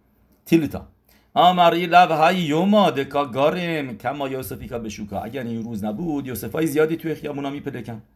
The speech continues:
و سوال می‌پرسن می‌فارشی، مثل به رهته و رخیم سیما تاف صدیق دالت می‌پره، میگه: "مای لیشنا دکا آمر ای لب های یوما." چرا میگه این روز؟ ده مش مد یوما کا گاری. میگه بعد این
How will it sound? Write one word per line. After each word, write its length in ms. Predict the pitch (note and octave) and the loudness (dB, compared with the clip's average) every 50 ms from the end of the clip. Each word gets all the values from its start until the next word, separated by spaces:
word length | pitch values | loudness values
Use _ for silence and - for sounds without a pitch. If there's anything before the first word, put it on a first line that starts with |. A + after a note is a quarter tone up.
| _ _ _ _ _ _ _ _ _ _ _ _ - | _ _ _ _ _ _ _ _ _ _ _ _ 0
و 100 | C#3+ D3+ | 2 2
سوال 340 | D3+ - B2+ C#3+ E3 D#3+ C#3+ | 2 2 2 2 2 2 -2
می‌پرسن 440 | C3+ B2 - A#2+ A#2 A#2 B2 A#2+ A#2+ | -6 -8 -6 -6 -6 -4 -4 -4 -4
می‌فارشی، 880 | A#2+ A2 A#2 A#2 A#2 A2+ - - C#3 D3 D#3 C3 A#2+ B2 B2+ A#2 A2 | -4 -4 -4 -4 -2 -4 -6 -8 -8 -8 -8 -8 -8 -8 -6 -6 -6
مثل 220 | A#2 A#2+ A2+ A#2+ A#2 | -6 -6 -8 -8 -4
به 200 | A#2 A#2+ A#2 A2 | 0 0 0 2
رهته 240 | A#2 A2+ A2+ B2 | 0 -2 -4 -4
و 120 | A2+ A#2 A#2+ | -4 -2 -2
رخیم 320 | A#2 A2 - A#2+ A#2+ B2 | -2 0 -2 -4 -4 -4
سیما 280 | A2 - A#2 A#2 A#2+ A#2+ | -6 -6 -6 -4 -4 -4
تاف 160 | - A2+ G#2+ | -4 -4 -4
صدیق 260 | - A#2 A2 A#2 A2 | -2 -4 -4 -4 -2
دالت 240 | G#2 A2+ A2 A#2 A2+ | -2 -2 -2 -2 -4
می‌پره، 300 | A#2 A#2 G#2 A#2 A#2 A#2 | -6 -6 -6 -6 -6 -4
میگه: 240 | A#2+ A2+ G#2 A#2 A2+ | -4 -4 -2 -2 -2
"مای 380 | B2 C3 D#3+ G3 G#3 G#3 G3+ | 2 4 4 4 4 4 2
لیشنا 400 | F3 F3 F3 - - - D#3+ D3 | 0 -2 -4 -4 0 0 2 2
دکا 280 | C#3 C3+ C3+ C#3 - C3+ | 2 0 -4 -2 2 2
آمر 240 | C3+ C3 C3 B2+ B2+ - - | 2 4 2 0 -2 -2 -4
ای 140 | D3 D3+ D3 | -4 -4 2
لب 240 | C3 C#3 C3+ C3 | 6 6 6 6
های 200 | B2 A2+ B2 B2+ | 4 2 0 0
یوما." 540 | B2+ A#2+ A#2 B2+ B2 A#2+ A#2 G#2 E2+ - - _ _ _ _ _ _ _ _ _ _ _ _ | 0 -4 -4 -4 -4 -4 -4 -6 -6 -8 -12 _ _ _ _ _ _ _ _ _ _ _ _
چرا 160 | - D3 D#3 | -8 -6 -6
میگه 180 | D#3 C#3+ D3 D#3+ | -4 -6 -6 -6
این 200 | D3+ C#3+ C3 A#2+ | -6 -6 -6 -6
روز؟ 300 | B2 B2 B2 A2+ G2+ _ | -8 -10 -12 -14 -12 _
ده 80 | A#2 | -8
مش 300 | A#2 C3+ E3+ E3+ - C3+ | -2 0 0 0 0 2
مد 200 | C3+ C3+ C3+ B2+ | 0 0 0 0
یوما 1000 | B2+ B2+ D3 F3+ F3 E3 C3+ C3 C3 B2+ B2 C3 C#3 B2+ B2 B2+ C3+ B2+ A#2+ B2+ - | -2 -2 -2 0 2 2 4 4 4 4 4 2 2 2 2 2 2 0 0 -2 0
کا 120 | C3 B2+ | 0 0
گاری. 320 | A#2 A2+ C3+ C3 A#2 F#2+ - - _ _ _ _ _ _ | 2 2 2 0 0 -2 -8 -14 _ _ _ _ _ _
میگه 180 | A2+ B2 D#3+ D#3+ | -4 -2 0 2
بعد 260 | D#3 D#3+ D#3+ D#3 D#3 | 4 4 4 4 2
این 360 | D3+ D#3+ E3 E3 D#3+ D#3 | 0 0 0 -4 -6 -8